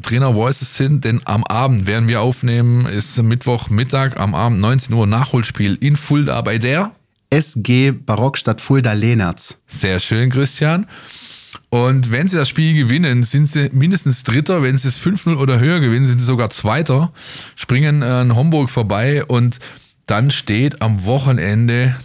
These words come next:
Speaker 1: das, ich glaube, vorletzte Spiel des Jahres an. Und zwar bei Balingen.
Speaker 2: Mit H?
Speaker 1: Sehr gut, Christian. Am, was ist das, Ortenauer Kreis, am Kaiserstuhl irgendwo da unten?
Speaker 2: Genau, Samstag vierzehn Uhr.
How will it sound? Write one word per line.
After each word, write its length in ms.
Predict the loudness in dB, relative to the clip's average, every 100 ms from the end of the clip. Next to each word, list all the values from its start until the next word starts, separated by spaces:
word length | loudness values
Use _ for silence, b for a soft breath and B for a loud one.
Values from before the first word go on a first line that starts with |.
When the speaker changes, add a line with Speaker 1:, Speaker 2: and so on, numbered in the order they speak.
| -8
Speaker 1:
das, 380 | -4 -2 -4 -14 B B B B -20 -10
ich 60 |
glaube, 220 | -4 -4
vorletzte 420 | 0 0 0 -2 -4
Spiel 220 | -2 -2
des 120 | -2
Jahres 320 | -2 -2 -2
an. 240 | -2 -2 -4 B B B -8
Und 140 | -4
zwar 180 | -2 -2
bei 140 | -2
Balingen. 720 | -2 -4 0 0 0 0 -2 -8 _ _ _ _ _ _ _
Speaker 2:
Mit 280 | 0 0 2
H? 360 | 0 0 -2 -8 -14
Speaker 1:
Sehr 340 | -6 -2 0
gut, 240 | 0 0 -2
Christian. 640 | -4 -2 -2 0 0 0 -2
Am, 500 | 0 2 4 2 2
was 180 | -2
ist 80 | -4
das, 100 | -2
Ortenauer 400 | -2 0 2 0
Kreis, 300 | 0 -2 0
am 80 | -2
Kaiserstuhl 420 | -2 -4 -2 0
irgendwo 240 | 2 2 2
da 80 |
unten? 360 | 2 2 0 -2 0
Speaker 2:
Genau, 320 | 2 4 2
Samstag 360 | 2 2 0 0
vierzehn 340 | -2 2 2
Uhr. 260 | 4 2